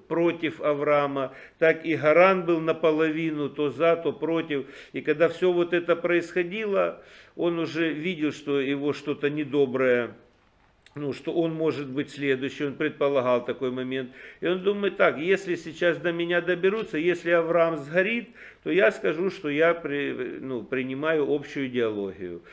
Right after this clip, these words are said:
А если Авраам выйдет, то я, конечно, скажу, что я поддерживаю Авраама». И так получилось, Авраам вышел, но Авраам шел на самопожертвование. А Гаран ожидал чуда. Вот. И получилось так, что чудо для него не произошло.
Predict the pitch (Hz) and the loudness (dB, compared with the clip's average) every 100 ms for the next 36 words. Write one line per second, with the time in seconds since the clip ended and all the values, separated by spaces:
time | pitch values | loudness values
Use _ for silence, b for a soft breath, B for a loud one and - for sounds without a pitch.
0 | B B 127 165 170 170 175 180 180 180 | B B 0 0 2 2 4 4 2 0
1 | 220 196 151 143 156 180 151 156 160 143 | -4 -4 -4 0 2 2 -2 -4 -4 -6
2 | - 127 165 160 131 143 143 120 113 139 | -6 -4 -4 -4 0 0 0 -4 0 -2
3 | 120 120 110 98 95 90 87 - B B | 0 -2 0 -2 -4 -4 -12 -16 B B
4 | - - 202 196 208 202 202 196 180 151 | -12 2 4 4 2 0 -2 -2 0 2
5 | 160 160 180 185 175 208 202 156 147 151 | 2 4 4 2 0 -4 -2 -4 -2 0
6 | 156 180 185 - 175 170 165 160 156 156 | 4 2 2 -4 -2 -2 -2 -4 -2 -4
7 | 156 151 170 175 - 110 98 90 85 80 | -2 0 0 0 -2 -6 -6 -8 -14 -16
8 | - _ _ B B B B B 139 135 | -20 _ _ B B B B B 2 4
9 | 151 180 220 190 135 151 165 170 147 - | 6 6 6 2 -2 0 2 2 0 -8
10 | 110 95 92 - - B B B 123 135 | -10 -8 -10 -10 -14 B B B -4 -2
11 | 127 - 170 165 170 220 220 202 - 202 | -2 -4 -2 -2 -2 -2 0 0 2 0
12 | - 175 - 190 180 165 147 151 147 151 | 0 -4 -6 -4 -2 -4 -2 -2 0 -2
13 | 147 156 160 160 147 135 135 127 - 180 | -2 -2 -2 0 2 2 -4 -8 -2 2
14 | 202 202 - | 2 0 -8